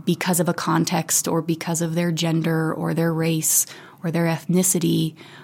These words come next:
I make assumptions about their political viewpoints or their values? My work is to serve the underserved. It's what Mary and I do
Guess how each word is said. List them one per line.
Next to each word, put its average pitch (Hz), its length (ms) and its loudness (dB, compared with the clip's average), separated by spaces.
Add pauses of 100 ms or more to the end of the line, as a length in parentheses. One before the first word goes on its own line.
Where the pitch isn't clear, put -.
(160)
I 185 160 8
make 175 240 8
assumptions 165 580 2
about 170 220 0
their 185 160 4
political 175 500 -2
viewpoints 175 560 0
or 180 60 -2
their 190 200 2
values? 170 880 0
My 151 220 -4
work 175 320 2
is 156 200 2
to 165 100 0
serve 160 280 2
the 156 100 2
underserved. 151 580 0
It's 147 120 -10
what 156 140 -6
Mary 156 300 0
and 147 100 -2
I 143 140 -2
do 165 500 2